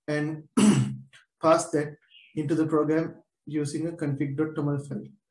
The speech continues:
And here we can simply say the port is this. And this config dot toml can be passed during the runtime or can be mounted to your Docker image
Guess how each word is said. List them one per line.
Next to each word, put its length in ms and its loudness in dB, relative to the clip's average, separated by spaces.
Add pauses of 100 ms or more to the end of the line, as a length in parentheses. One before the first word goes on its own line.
(420)
And 400 0
here 280 2
we 160 -2
can 180 -4
simply 300 -4
say 320 -4 (200)
the 120 -4
port 340 -4
is 200 -6
this. 360 -8 (2250)
And 200 4
this 260 4
config 340 2
dot 240 0
toml 320 4
can 200 0
be 180 4
passed 440 -2
during 360 2
the 80 2
runtime 640 0
or 100 -6
can 200 -2
be 100 -2
mounted 540 -2 (200)
to 120 2
your 140 4
Docker 280 -2
image 420 -10